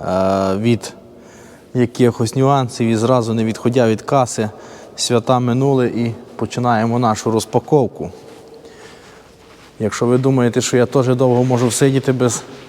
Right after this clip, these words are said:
без того, щоб не зробити її огляд, такий попередній, то ви дуже сильно помиляєтесь.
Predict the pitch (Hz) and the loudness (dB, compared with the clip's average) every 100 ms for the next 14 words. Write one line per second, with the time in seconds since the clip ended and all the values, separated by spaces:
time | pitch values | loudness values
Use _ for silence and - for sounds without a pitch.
0 | - - - - - - - - 127 117 | -20 -20 -20 -20 -20 -20 -20 -4 -2 2
1 | 139 123 135 131 131 135 139 135 135 127 | 2 2 0 0 2 2 2 2 4 4
2 | 135 147 127 117 110 - - - - - | 4 2 2 0 -2 -8 -18 -20 -20 -14
3 | - 113 127 110 - - 120 127 120 107 | -8 -2 2 2 0 -4 0 2 2 0
4 | 98 101 98 - - - - - 127 131 | -2 -6 -8 -16 -20 -20 -12 -2 0 2
5 | 127 127 139 131 123 135 131 123 98 87 | 0 2 0 0 0 0 2 2 0 -2
6 | - 170 | -8 -12